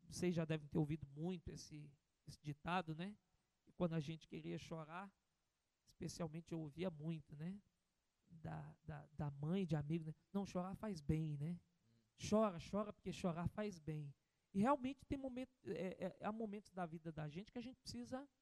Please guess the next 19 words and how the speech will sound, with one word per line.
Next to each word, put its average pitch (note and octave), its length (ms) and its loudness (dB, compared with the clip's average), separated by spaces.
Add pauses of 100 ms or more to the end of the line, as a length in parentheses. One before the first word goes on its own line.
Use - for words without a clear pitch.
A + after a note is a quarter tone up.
(520)
que - 60 0
a A3 40 2
gente A#3 140 -2
precisa B3 320 -2
chorar, A#3 560 -4 (640)
precisa A3 240 -4
botar A3+ 320 0
pra A3 180 4
fora. G3+ 500 0 (880)
É G#3+ 100 2
a A#3 40 6
nossa A#3+ 300 4
válvula A#3 340 0
de B3 120 -8
escape, B3 540 -8 (760)
né? - 280 -6
A, G3 440 0
a, F3+ 80 -8
Serginho, A#3 440 -6